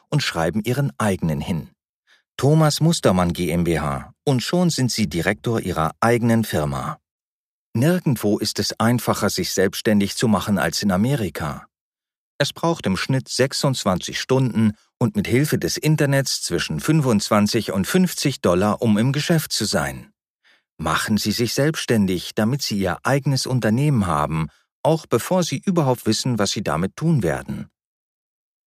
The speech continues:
Sie können sich als Einzelunternehmer einfach unter Ihrem eigenen Namen anmelden. Wenn Sie Ihr Unternehmen nach sich selbst benennen,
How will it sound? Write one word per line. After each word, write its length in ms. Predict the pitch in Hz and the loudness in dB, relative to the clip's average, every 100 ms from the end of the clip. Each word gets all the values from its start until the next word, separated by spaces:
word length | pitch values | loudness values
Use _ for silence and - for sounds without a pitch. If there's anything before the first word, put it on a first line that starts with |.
| _ _ _ | _ _ _
Sie 160 | - | -8
können 220 | 113 180 170 | 0 2 2
sich 240 | 143 - | 0 -2
als 200 | 98 - - | -2 -2 0
Einzelunternehmer 920 | 123 151 143 120 117 113 113 107 101 | 0 2 0 -2 0 2 2 2 2
einfach 320 | 135 156 147 | 0 0 -4
unter 200 | - 113 | -2 -2
Ihrem 300 | 95 90 82 | -2 -2 -2
eigenen 480 | - 104 120 131 123 | 0 0 2 0 0
Namen 380 | 117 123 110 92 | 0 2 0 0
anmelden. 640 | 87 82 78 69 67 67 _ _ _ - _ - | 0 0 -2 -4 -8 -12 _ _ _ -20 _ -2
Wenn 260 | 110 170 | 2 4
Sie 180 | 165 131 | 2 2
Ihr 140 | 104 87 | 2 2
Unternehmen 640 | 101 82 87 131 131 92 | 2 2 2 2 2 4
nach 180 | 85 - | 2 0
sich 220 | - - | -6 0
selbst 340 | 123 131 - | 0 0 0
benennen, 540 | 117 110 110 113 110 | 2 4 4 4 2